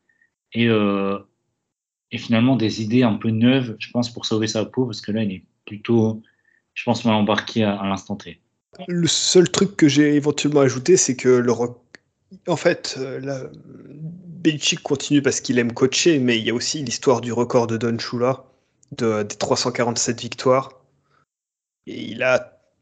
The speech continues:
Speaker 2: il a trois cent vingt-neuf, je crois, de mémoire. En tout cas, il a, il y a encore une vingtaine de victoires d'écart. J'aurais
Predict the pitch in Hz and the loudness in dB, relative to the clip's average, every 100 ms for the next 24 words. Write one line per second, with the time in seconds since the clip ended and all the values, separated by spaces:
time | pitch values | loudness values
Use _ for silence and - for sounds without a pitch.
0 | _ 151 143 135 - 135 151 - - 160 | _ -2 2 2 0 -2 0 0 -2 -6
1 | 143 151 147 _ - 160 - - - - | -4 -6 -8 _ -6 -4 -4 -6 -8 -8
2 | - - - - 165 - 170 156 _ _ | -10 -12 -12 -10 -10 -8 -10 -10 _ _
3 | 156 202 202 - - - _ _ - 170 | 4 4 2 -8 -10 -14 _ _ -6 -6
4 | - 196 190 180 175 190 202 - _ _ | 0 2 2 2 2 4 2 0 _ _
5 | _ _ _ _ - 117 117 - 135 120 | _ _ _ _ 0 0 0 2 6 6
6 | 113 113 117 127 143 127 123 131 120 117 | 4 2 -4 -4 0 0 2 2 2 2
7 | 120 117 123 117 110 110 123 107 117 110 | 2 2 0 2 -4 -2 0 0 -2 -4
8 | 113 113 123 107 | -6 -4 -8 -8